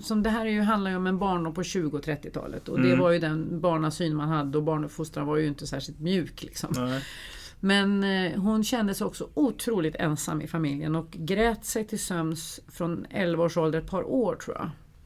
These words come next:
Speaker 2: Så hon fick liksom knappt någon närhet
Speaker 1: Nej,
Speaker 2: överhuvudtaget, om man
Speaker 1: och,
Speaker 2: ser
Speaker 1: och,
Speaker 2: till.
Speaker 1: och också det här att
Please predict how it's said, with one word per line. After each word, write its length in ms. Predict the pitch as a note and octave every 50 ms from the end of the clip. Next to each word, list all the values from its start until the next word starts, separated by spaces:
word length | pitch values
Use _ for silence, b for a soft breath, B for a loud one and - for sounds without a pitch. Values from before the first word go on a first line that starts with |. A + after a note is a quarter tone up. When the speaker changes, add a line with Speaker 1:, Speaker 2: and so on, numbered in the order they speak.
| B B B B B
Speaker 2:
Så 120 | B - C3
hon 60 | B2
fick 200 | B2 D3 B2 B2
liksom 240 | C3+ B2 - B2+ A#2
knappt 240 | - - A#2+ A2+ -
någon 300 | B2+ A#2+ A#2 A#2 A#2 B2
närhet 320 | B2+ A#2 - - A#3+ -
Speaker 1:
Nej, 260 | B3 B3 C4 C#4+ D4+
Speaker 2:
överhuvudtaget, 400 | D#4 D#4+ E4+ F4 F#4 F#4 F#4+ F#4 -
om 100 | D4 D4
man 60 | D4
Speaker 1:
och, 60 | -
Speaker 2:
ser 80 | D4+ D4+
Speaker 1:
och, 80 | D4 -
Speaker 2:
till. 40 | - D4
Speaker 1:
och 100 | D4 D4
också 260 | C#4+ C#4+ - - -
det 60 | C#4+
här 200 | C#4 C4 C4+ B3
att 200 | A#3+ B3 A#3+ A#3+